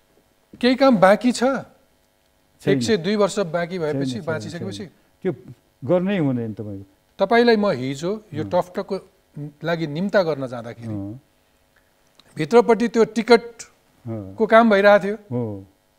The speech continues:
Speaker 1: माथि पौवामामा लोकचित्रकारको पेन्टिङ भइरहेको थियो।
Speaker 2: भइरहेको छ, हो। हो।
Speaker 1: होइन?
Speaker 2: हो।
Speaker 1: अनि त्यो सबै काम तपाईँले रेखदेख गरिरहनु भएको छ?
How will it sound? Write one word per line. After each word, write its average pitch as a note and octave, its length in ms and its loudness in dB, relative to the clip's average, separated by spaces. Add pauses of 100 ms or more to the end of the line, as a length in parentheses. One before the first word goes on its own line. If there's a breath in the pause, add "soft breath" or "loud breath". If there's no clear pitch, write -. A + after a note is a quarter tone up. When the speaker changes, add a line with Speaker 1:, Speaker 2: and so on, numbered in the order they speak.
(440)
Speaker 1:
माथि F#3 240 2
पौवामामा A3 840 4
लोकचित्रकारको G#3+ 760 2
पेन्टिङ G3+ 460 0
भइरहेको E3 360 4
थियो। C3+ 120 0
Speaker 2:
भइरहेको A2+ 400 -6
छ, G2+ 80 -20
हो। G2+ 240 -10 (1120)
हो। A2 260 -10 (180)
Speaker 1:
होइन? F#3+ 180 2 (180)
Speaker 2:
हो। G#2 220 -12 (680)
Speaker 1:
अनि G#3 280 2 (880)
त्यो B3 100 0
सबै B3 300 2
काम A#3+ 220 6
तपाईँले A3+ 440 4
रेखदेख G3 460 0
गरिरहनु A#3 400 2
भएको G3+ 180 4
छ? A3 180 -10